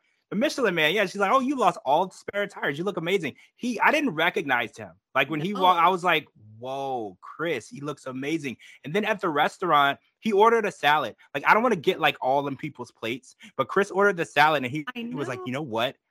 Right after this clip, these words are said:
Speaker 1: There's people at this table who should be eating a salad too, but I'm
Speaker 2: Mm-hmm.
Speaker 1: gonna let that go." And I was like, "See, good for you, Chris," because sometimes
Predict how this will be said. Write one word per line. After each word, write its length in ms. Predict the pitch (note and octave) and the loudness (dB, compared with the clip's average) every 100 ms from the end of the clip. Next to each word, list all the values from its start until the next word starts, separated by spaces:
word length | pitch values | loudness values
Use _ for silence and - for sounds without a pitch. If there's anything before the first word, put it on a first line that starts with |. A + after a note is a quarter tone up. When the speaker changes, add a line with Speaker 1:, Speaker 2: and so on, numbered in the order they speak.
| _ _ - | _ _ -6
Speaker 1:
There's 260 | A#2+ C#3 | -4 -4
people 340 | - C#3 C3+ C3 | -8 -10 -6 -4
at 140 | A2 | -4
this 100 | C3 | -8
table 360 | - G#2 A2 C3 | -12 -12 -10 -10
who 120 | A#2+ | -10
should 180 | - A2+ | -12 -8
be 200 | A2+ G#2 | -10 -8
eating 180 | A2 G#2+ | -10 -10
a 40 | |
salad 360 | - G#2+ G#2 G2 | -12 -10 -10 -10
too, 300 | A2 G2 C3 _ | -10 -10 -10 _
but 100 | - C3 | -8 -2
I'm 100 | B2 | -2
Speaker 2:
Mm-hmm. 40 | |
Speaker 1:
gonna 140 | A2 A2+ | -2 -4
let 200 | A2 A2+ | -4 -2
that 180 | A#2+ G2 | -4 -4
go." 300 | G2+ G2+ A#2+ | -4 -4 -4
And 100 | C3 | 0
I 20 | |
was 100 | D#3 F#3 | 2 2
like, 100 | G3 | -2
"See, 160 | C#4+ | -4
good 220 | A3 C#4+ | 0 0
for 80 | C#4+ | 2
you, 80 | A3+ | -2
Chris," 200 | E3 D#3+ | -2 -4
because 200 | D#3+ D#3 | -4 -2
sometimes 360 | G3 G3+ G#3 | -2 0 -2